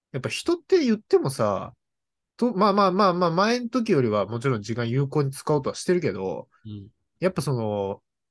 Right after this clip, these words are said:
Speaker 1: なんか、締め切り直前じゃないと力出ないとかあるじゃ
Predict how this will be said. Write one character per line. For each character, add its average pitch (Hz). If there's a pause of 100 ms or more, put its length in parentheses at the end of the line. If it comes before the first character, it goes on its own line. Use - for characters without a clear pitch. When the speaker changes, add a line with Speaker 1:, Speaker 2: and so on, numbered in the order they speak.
(180)
Speaker 1:
な 196
ん 370
か、 104 (560)
締 -
め 262
切 269
り -
直 220
前 220
じ 185
ゃ -
な 139
い 127
と 107
力 160
出 123
な 123
い 98
と -
か -
あ 127
る 123
じ -
ゃ -